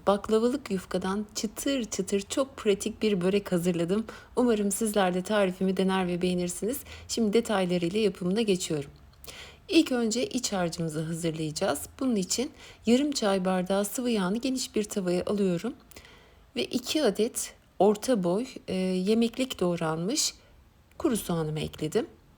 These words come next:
Kuru soğanın diriliğini daha çabuk kaybedebilmesi için bir tatlı kaşığı tuz ilave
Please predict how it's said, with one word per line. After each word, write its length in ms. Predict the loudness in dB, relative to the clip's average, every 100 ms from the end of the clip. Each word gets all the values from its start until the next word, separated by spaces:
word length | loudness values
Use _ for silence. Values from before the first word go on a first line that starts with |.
| -20 _ -20 _ -20 -20 -20 -20 -20 -20 -20 -20 -4
Kuru 180 | -2 -2
soğanın 520 | 0 2 4 2 2
diriliğini 460 | 0 2 2 2
daha 180 | 0 0
çabuk 300 | 0 -2 -4
kaybedebilmesi 840 | 0 2 2 2 2 2 0 -2
için 300 | -4 -2 -4 -8 0
bir 180 | 4 4
tatlı 340 | 2 -4 -4 -4
kaşığı 400 | -2 -2 -2 -4
tuz 280 | -2 -2 -2
ilave 400 | -4 -2 -2